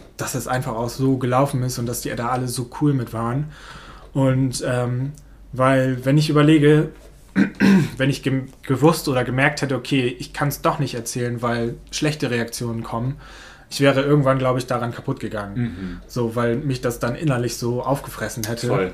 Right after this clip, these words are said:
Speaker 2: ja.
Speaker 1: Und deswegen, das musste einfach raus und dieses, dass es dann auch noch so gut gelaufen ist, da bin ich einfach s-, richtig dankbar dafür und, ähm, kann da echt von, von Glück sprechen, dass es so gelaufen ist.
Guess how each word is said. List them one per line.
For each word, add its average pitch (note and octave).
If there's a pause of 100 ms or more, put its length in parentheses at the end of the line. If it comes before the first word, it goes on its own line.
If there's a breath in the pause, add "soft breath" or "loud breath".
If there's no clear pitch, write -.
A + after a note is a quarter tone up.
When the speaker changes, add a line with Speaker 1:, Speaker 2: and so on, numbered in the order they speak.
Speaker 2:
ja. G#2+ (340 loud breath)
Speaker 1:
Und A#2+
deswegen, B2+
das A#2
musste C#3+
einfach A#2
raus B2+
und A#2+ (640)
dieses, A#2
dass B2+
es D3
dann C3+
auch C3
noch C3+
so D3+
gut D#3
gelaufen B2
ist, D3 (520 loud breath)
da B2
bin C#3
ich C#3
einfach C3+
s-, - (260)
richtig D#3+
dankbar C#3+
dafür B2+
und, B2
ähm, A#2+
kann C3
da B2+
echt C3
von, A#2+
von A#2+
Glück B2+
sprechen, A2
dass G#2
es -
so A2+
gelaufen G#2
ist. G2